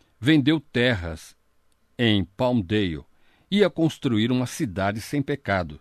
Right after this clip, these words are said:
cidade santa, colocar uma parede em volta e manter o pecado fora.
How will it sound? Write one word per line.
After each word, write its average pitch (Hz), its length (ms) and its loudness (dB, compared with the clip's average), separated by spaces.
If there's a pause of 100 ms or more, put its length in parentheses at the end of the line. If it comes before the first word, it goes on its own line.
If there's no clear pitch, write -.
cidade 110 540 -4
santa, 110 580 0 (460)
colocar 165 400 4
uma 113 180 2
parede 101 480 0
em 139 80 4
volta 101 560 -4 (240)
e 190 80 2
manter 147 380 4
o 143 60 2
pecado 117 480 -2
fora. 90 520 -2